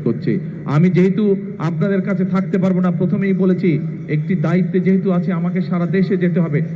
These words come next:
সেই জন্য আমি আপনাদের কাছে ক্ষমা চেয়ে যাচ্ছি। আমার হয়ে আপনারা আমার পাশে থাকবেন, আমার হয়ে আমার কথাগুলো আপনারা এই এলাকার সকল মানুষের কাছে দয়া করে পৌঁছে দিবেন,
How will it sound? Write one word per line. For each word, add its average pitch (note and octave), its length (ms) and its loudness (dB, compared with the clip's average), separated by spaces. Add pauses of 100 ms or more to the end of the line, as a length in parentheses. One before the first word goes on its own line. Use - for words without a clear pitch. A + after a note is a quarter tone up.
(140)
সেই F#3+ 160 4
জন্য F#3 220 2
আমি F3 260 2 (220)
আপনাদের E3 400 0
কাছে D3+ 280 0 (300)
ক্ষমা E3+ 280 2
চেয়ে D#3 260 4
যাচ্ছি। C#3+ 440 0 (280)
আমার A3 440 2
হয়ে G3+ 240 4 (400)
আপনারা E3+ 520 0
আমার D#3+ 240 0 (100)
পাশে D3+ 240 2
থাকবেন, C#3 420 0 (280)
আমার A3 420 2
হয়ে G#3 220 4 (260)
আমার G#3 360 2
কথাগুলো G#3 460 2
আপনারা G3+ 460 -2
এই G3 200 4
এলাকার G3 320 0 (100)
সকল G3 480 2
মানুষের F3 560 2
কাছে D#3+ 180 -2
দয়া D3+ 280 2
করে D3+ 320 0
পৌঁছে D3+ 300 0
দিবেন, C3+ 260 -2